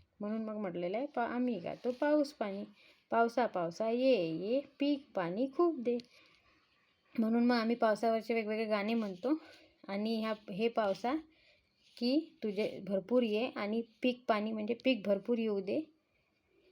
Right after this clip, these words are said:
असं आपण पावसाला म्हणूया. ठीक आहे, ही कविता, याची कवित्री आहे उषा किरण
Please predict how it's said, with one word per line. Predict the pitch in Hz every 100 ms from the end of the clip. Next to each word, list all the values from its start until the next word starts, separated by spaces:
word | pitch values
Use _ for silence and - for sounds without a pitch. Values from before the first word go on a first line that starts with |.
| _
असं | 185 175 226 - -
आपण | 208 - 233 320 - _
पावसाला | 175 180 196 202
म्हणूया. | 285 330 302 208 196 - - - - - -
ठीक | 226 220
आहे, | 269 226 -
ही | 226
कविता, | 226 214 220 233 226 - _ _ _ _ 190
याची | 180 214
कवित्री | 214 208 208 208 220
आहे | -
उषा | 220 - 214
किरण | 208 202